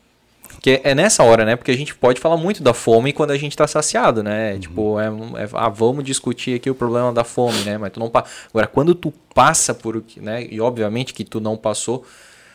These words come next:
Speaker 1: tudo que uma pessoa, né? Que se a gente for falar, sei lá, da África e tudo mais, né? Tá passando nesse atual momento, né?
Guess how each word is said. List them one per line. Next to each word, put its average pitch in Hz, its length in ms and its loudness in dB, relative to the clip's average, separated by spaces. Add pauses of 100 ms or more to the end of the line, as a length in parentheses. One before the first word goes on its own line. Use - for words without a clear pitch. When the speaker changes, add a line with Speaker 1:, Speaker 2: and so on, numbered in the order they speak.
(580)
Speaker 1:
tudo 131 240 4
que 139 120 -6
uma 135 120 2
pessoa, 127 640 4
né? 120 180 -2
Que - 180 -16
se - 120 -8
a 104 40 -8
gente 101 120 -8
for 107 160 -4
falar, 104 280 0
sei - 120 -6
lá, 101 100 -2
da 95 140 -4
África 110 400 -2
e 104 40 -8
tudo 101 200 -10
mais, 104 320 -4
né? 107 140 -2
Tá - 160 -2
passando 110 400 -4
nesse 107 200 -6
atual 110 200 -6
momento, 113 480 -8
né? 92 200 -8